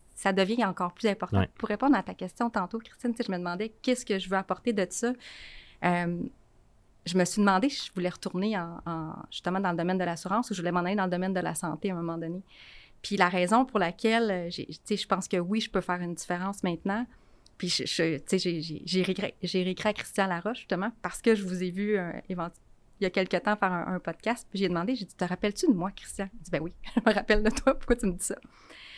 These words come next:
Speaker 1: Puis l'idée que j'ai eue, c'est de recréer une présentation avec l'assurance invalidité, mais de A à Z. Parce que je me dis, si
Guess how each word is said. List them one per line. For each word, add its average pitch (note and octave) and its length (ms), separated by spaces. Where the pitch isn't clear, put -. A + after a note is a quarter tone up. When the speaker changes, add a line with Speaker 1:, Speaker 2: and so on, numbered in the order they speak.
Speaker 1:
Puis A#3 440
l'idée G3 420
que B3+ 60
j'ai G3 180
eue, G#3+ 160
c'est A#3+ 160
de F3 120
recréer G#3 480
une A#3+ 80
présentation F#3 720
avec F3 280
l'assurance F#3 640
invalidité, F3+ 600
mais F#3 120
de F3+ 200
A G#3+ 180
à F3 80
Z. F#3+ 240
Parce E3+ 140
que G3+ 100
je F#3 80
me F3+ 80
dis, G3 100
si - 100